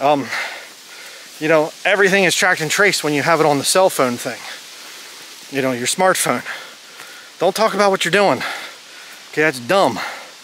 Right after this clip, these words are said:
You know, and I don't even know. I mean, if they're just walking through the property, well, don't go out and just,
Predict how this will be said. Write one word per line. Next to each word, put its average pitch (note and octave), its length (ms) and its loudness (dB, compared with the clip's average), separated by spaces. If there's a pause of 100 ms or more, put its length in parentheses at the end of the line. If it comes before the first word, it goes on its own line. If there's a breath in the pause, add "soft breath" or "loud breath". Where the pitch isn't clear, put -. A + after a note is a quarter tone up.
(500 loud breath)
You C#3+ 80 -2
know, D3 140 4
and D#3 160 2
I D#3 120 4
don't F3+ 140 6
even E3 140 2
know. F#3 140 6
I C#3+ 40 6
mean, D3 160 2
if C#3 100 -2
they're F3 120 4
just E3+ 180 0
walking D#3 420 2
through E3 180 0
the C3+ 60 0
property, D3 460 0
well, B2 100 0
don't D#3 200 2
go D#3 80 2
out D#3 140 4
and C3 80 -6
just, A#2 200 -4